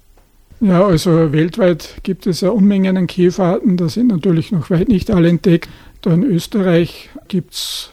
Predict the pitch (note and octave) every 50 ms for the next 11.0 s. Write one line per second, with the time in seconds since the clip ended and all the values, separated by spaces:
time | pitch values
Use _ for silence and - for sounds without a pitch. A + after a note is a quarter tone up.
0 | - - G3 F3 F3 E3+ C#3+ - G3+ F3+ E3+ D#3+ - - F#3 E3+ D#3 F#3+ D#3+ -
1 | - F#3 F3 F#3 D#3+ F3+ F3 F3 E3 - G#3+ D#3 - F#3 E3 - G3+ E3 F3 E3+
2 | E3 E3+ E3 D#3+ D3+ - - F3 F#3 G3 - B3+ A3 A3+ B3 - - A3+ G#3 G#3+
3 | G3 - _ _ _ _ _ _ _ _ - - F3 D#3 - F#3 D#3+ D3+ - D3+
4 | D#3 F3 - - A3 F3 D#3+ - - E3+ D3+ - F3+ F#3 F3+ F3+ - - A#3 F#3
5 | F3+ - G#3 F#3 F3 E3 F3+ F3 E3 - - F3+ - - G3+ G3 G3 - - G3+
6 | G3+ G3+ - _ _ _ _ _ _ _ _ _ - - F4 - - A3 - -
7 | F3+ C#3+ C#3 D3 E3+ D3+ - D3 E3 E3 F3 - - - F#3+ F3+ F3+ E3 - -
8 | D#3+ D#3+ D#3 - F3+ D#3 - G3 F3 - F#3+ F3 E3+ D#3+ E3+ E3+ E3+ D3+ D#3 -
9 | - - G#3+ G#3+ C4+ B3 G#3 - - G3 F#3 F3+ F3+ - - - - _ - _
10 | _ - G#3 D#3 E3 D3+ D3+ - - E3+ E3 E3+ F3+ E3+ E3 E3 E3 D#3+ -